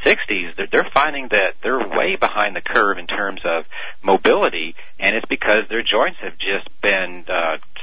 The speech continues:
smashed and destroyed over the years, and not to mention all the different surgeries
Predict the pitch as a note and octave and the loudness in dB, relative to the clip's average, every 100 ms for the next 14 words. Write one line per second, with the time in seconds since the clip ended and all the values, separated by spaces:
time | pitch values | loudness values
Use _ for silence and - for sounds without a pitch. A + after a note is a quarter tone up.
0 | - - G2 C3+ D3 G2 - F#2+ E2+ F2 | -8 -8 -2 0 2 0 0 -4 -4 -6
1 | F2 - B2 D3 A2 F2 F2 E2 E2 E2 | -6 0 2 4 2 0 -4 -6 -6 -4
2 | E2+ - F#2 C3 - G#2+ G#2+ A2+ G2+ F#2 | -4 -6 -4 -4 -4 -4 -2 -2 -4 -6
3 | - - - G2 G2 F#2+ G2 F#2 - A#2+ | -8 -8 -2 2 2 2 -2 -4 0 4
4 | B2 A2 G#2+ G#2+ | 4 2 0 -2